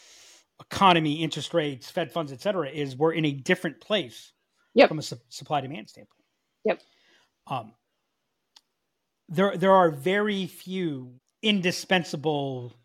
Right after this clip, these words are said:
Speaker 1: you have no choice, you can't do without.
Speaker 2: Yep.
Speaker 1: I mean, they're there, but they're nowhere near as, I mean, there was a period of time where you're going to the cloud.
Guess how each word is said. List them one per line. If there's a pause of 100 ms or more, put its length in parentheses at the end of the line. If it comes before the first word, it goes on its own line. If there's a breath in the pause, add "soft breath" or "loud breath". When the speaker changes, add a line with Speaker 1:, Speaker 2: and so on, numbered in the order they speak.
(1300)
Speaker 1:
you
have
no
choice,
you
can't
do
without. (1400)
Speaker 2:
Yep.
Speaker 1:
I
mean,
they're
there,
but
they're
nowhere
near
as,
I
mean,
there
was
a
period
of
time
where (840)
you're
going
to
the
cloud.